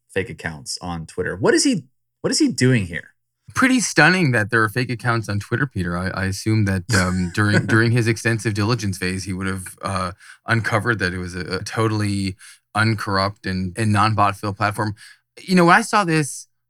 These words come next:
Speaker 2: on Friday morning, I, I thought a couple of things. First of all, the guy's negotiating. Clearly, uh, there is no other suitor for Twitter. Twitter hired bankers, and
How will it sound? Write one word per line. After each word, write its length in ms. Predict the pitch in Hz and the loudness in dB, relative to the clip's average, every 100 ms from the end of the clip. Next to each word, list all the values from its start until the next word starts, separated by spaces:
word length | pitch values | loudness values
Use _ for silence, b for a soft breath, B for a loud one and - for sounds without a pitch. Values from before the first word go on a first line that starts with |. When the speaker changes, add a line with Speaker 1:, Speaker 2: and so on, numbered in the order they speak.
| _ | _
Speaker 2:
on 140 | 123 117 | -4 2
Friday 300 | 135 127 123 | 4 4 4
morning, 520 | 113 110 107 101 98 - _ _ _ _ _ - | 0 0 0 -4 -8 -14 _ _ _ _ _ -2
I, 100 | 123 - | 0 2
I 120 | 131 | 0
thought 280 | 135 151 143 | 4 4 6
a 80 | |
couple 320 | 117 127 101 110 | 2 -2 -2 -4
of 100 | 98 | -4
things. 320 | 104 101 - _ - - | -6 -6 -10 _ -20 -8
First 260 | 165 165 - | 0 0 0
of 80 | |
all, 380 | 117 107 98 95 _ _ _ _ _ _ _ | 0 0 0 -4 _ _ _ _ _ _ _
the 60 | 135 | 4
guy's 280 | 135 123 139 | 6 6 4
negotiating. 640 | 147 117 104 98 101 131 - _ _ | 4 2 0 -2 -4 -6 -10 _ _
Clearly, 600 | - 147 143 127 95 95 101 107 110 | -6 2 4 4 2 -2 -4 -6 -2
uh, 180 | 98 | 0
there 180 | 95 107 | 2 2
is 100 | 107 | 2
no 220 | 120 135 | 4 4
other 300 | 143 127 117 | 4 2 2
suitor 480 | 110 - 127 107 101 | 0 0 0 0 -2
for 200 | 101 117 | -2 -6
Twitter. 480 | 107 107 92 92 90 _ _ _ _ | -4 -2 -2 -2 -4 _ _ _ _
Twitter 400 | - 143 123 120 | -2 2 4 2
hired 460 | 104 104 104 101 95 | 2 2 2 -2 -4
bankers, 760 | 135 135 131 123 117 117 107 - b b _ _ _ _ _ - | -2 -2 -2 -2 -2 -2 -6 -14 b b _ _ _ _ _ -4
and 540 | 113 101 101 98 98 | -2 0 0 -2 -4